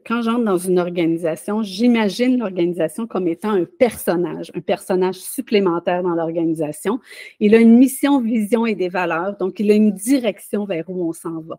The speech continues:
Donc, ultimement, euh, quand on, on est dans une situation plutôt grise, j'appelle ça le nuage gris, mais est-ce qu'on peut voir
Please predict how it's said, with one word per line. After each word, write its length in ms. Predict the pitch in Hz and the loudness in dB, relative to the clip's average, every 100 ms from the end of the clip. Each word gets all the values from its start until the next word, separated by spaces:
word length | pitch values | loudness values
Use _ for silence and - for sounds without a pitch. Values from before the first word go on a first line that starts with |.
| _ _ _ | _ _ _
Donc, 200 | 214 214 | -4 2
ultimement, 680 | 349 302 - 240 202 196 196 - _ - | 4 2 0 -4 -2 0 -2 -6 _ -14
euh, 80 | 185 - | -10 -4
quand 200 | 220 226 | -2 0
on, 120 | 190 | 0
on 180 | 220 226 | 0 0
est 80 | 240 | 0
dans 160 | 254 226 | -2 -4
une 160 | 196 | -4
situation 480 | 175 - 185 - 220 | -4 -4 -4 -2 -4
plutôt 340 | 214 - 196 | -4 -2 0
grise, 580 | 175 180 180 226 269 - | 0 0 0 0 -2 -8
j'appelle 340 | 175 180 180 175 | -6 -4 -4 -2
ça 160 | - | 2
le 120 | 208 | 2
nuage 440 | 180 175 170 156 165 | 4 2 0 -2 -4
gris, 300 | 190 254 320 - - - | -4 -2 -4 -8 -20 -14
mais 100 | - 220 | -8 -6
est-ce 160 | 214 | -2
qu'on 120 | 233 | -2
peut 200 | 214 226 | 2 2
voir 580 | 202 214 220 262 302 302 | 4 6 6 6 2 0